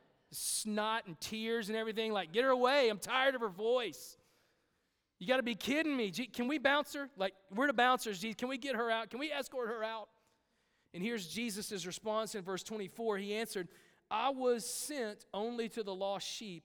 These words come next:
of Israel." Kind of Jesus is reminding us of his purpose and his mission. See, God sent Jesus to the world first to get God's people back to God, the Jewish nation, the Jewish people.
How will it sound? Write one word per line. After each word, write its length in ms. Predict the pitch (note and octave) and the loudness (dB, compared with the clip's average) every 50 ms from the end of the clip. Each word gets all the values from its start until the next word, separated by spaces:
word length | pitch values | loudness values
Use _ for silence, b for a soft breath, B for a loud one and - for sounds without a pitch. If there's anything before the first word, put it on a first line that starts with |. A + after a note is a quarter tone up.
| _ - | _ -18
of 120 | E3+ G3+ | -16 -16
Israel." 400 | A#3+ G#3+ E3+ F#3+ D#3+ - - - _ _ _ _ _ _ _ _ _ _ _ _ _ _ _ _ _ _ _ | -16 -14 -14 -14 -14 -14 -18 -20 _ _ _ _ _ _ _ _ _ _ _ _ _ _ _ _ _ _ _
Kind 120 | - A3 | -4 -4
of 40 | F#3+ | -2
Jesus 360 | E3+ A#3 B3+ G#3+ F#3+ A3 - | -2 -4 -4 -4 -4 -6 -6
is 160 | A#3 G#3+ E3+ | -6 -4 -2
reminding 560 | G3+ F#3 F3+ F#3 F3+ F#3 G3+ G#3 G3+ G3+ G3+ G3+ | -2 -2 0 2 2 2 2 0 -2 -2 0 0
us 200 | G3+ G3 - F#3 | 0 0 0 -4
of 80 | D#3+ | -4
his 200 | - F#3+ E3+ - | -4 -4 -6 -6
purpose 500 | - - G#3 G3+ G3 G3 G#3+ G3+ - - | -4 0 0 0 0 0 -2 -4 -4 -6
and 100 | F3 D#3 | -10 -8
his 220 | F3 F3+ E3 - B B B B B B | -8 -8 -8 -10 B B B B B B
mission. 340 | E3+ F#3 F#3 - - G3+ F3+ | -4 -2 -2 -2 -4 -6 -8
See, 200 | - - G3 E3+ | -6 -8 -4 -2
God 260 | F#3 F#3+ G3 G3 - | 0 0 0 0 -2
sent 180 | - G#3 F#3+ | -4 -8 -8
Jesus 340 | D#3+ D3 G3 G3+ F3+ F3+ E3+ - | -8 -8 -8 -8 -8 -10 -10 -8
to 100 | - G3 | -6 -6
the 60 | F3 | -2
world 240 | F3+ F#3 F#3 F3 - | -2 -2 -2 -4 -6
first 460 | - - G#3+ G#3 G#3 G3+ - - - - | -6 -2 0 0 0 0 -2 -8 -10 -8
to 220 | G#3 F#3+ F3+ F3+ F3+ b b b b b b b b b E3 | -6 -6 -6 -6 -8 b b b b b b b b b -8
get 240 | D3 G3+ F#3+ F3 D#3+ | -6 -6 -6 -4 -2
God's 440 | G#3 F#3+ F#3+ G3 G3 G3 F3+ - - | 2 2 4 4 2 2 0 -4 -10
people 400 | - - G#3+ G3 - - F#3+ E3+ | -8 -8 -8 -8 -6 -6 -8 -6
back 280 | C#3+ F3+ F3 E3+ E3 - | -2 -2 -2 -2 -4 -8
to 100 | - E3 | -12 -6
God, 340 | C#3+ F3 E3 D#3+ D3 D3 C#3 | -4 -2 -2 -2 -4 -6 -10
the 60 | C#3+ C#3+ | -12 -12
Jewish 440 | C3+ - F#3+ G3 G3 F3 - - | -10 -8 -6 -4 -4 -4 -4 -6
nation, 300 | F#3 E3+ E3+ E3 - F3+ | -6 -4 -4 -4 -6 -8
the 80 | E3+ D3+ | -10 -10
Jewish 380 | C#3 C#3 F#3 F#3+ F#3+ E3+ - - | -8 -8 -6 -6 -6 -6 -8 -12
people. 500 | - F3 E3 D#3+ - D#3 D#3 D#3 D3+ | -12 -12 -12 -12 -10 -10 -10 -10 -10